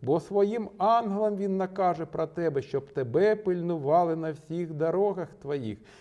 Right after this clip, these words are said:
На руках вони будуть носити тебе, щоб не вдарив об камінь своєї ноги». І ці вірші, і перший розділ Євреї, останній вірш,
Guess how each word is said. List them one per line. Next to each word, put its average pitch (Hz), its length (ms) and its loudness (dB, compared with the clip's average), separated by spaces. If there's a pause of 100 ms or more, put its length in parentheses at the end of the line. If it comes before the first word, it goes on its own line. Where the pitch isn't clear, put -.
(160)
На 123 200 0
руках 143 540 4
вони 202 200 -2
будуть 180 400 -2
носити 135 600 -2
тебе, 113 460 -4 (280)
щоб 113 320 -4
не 110 160 -4
вдарив 147 640 -2
об 147 160 -10 (100)
камінь 135 380 -8
своєї 101 640 -8
ноги». 95 500 -12 (1160)
І 165 120 -4
ці 156 380 -4
вірші, 127 680 -6 (360)
і 131 100 -8
перший 165 480 -2
розділ 147 400 -4
Євреї, 143 600 0
останній 131 640 -4
вірш, 127 400 -10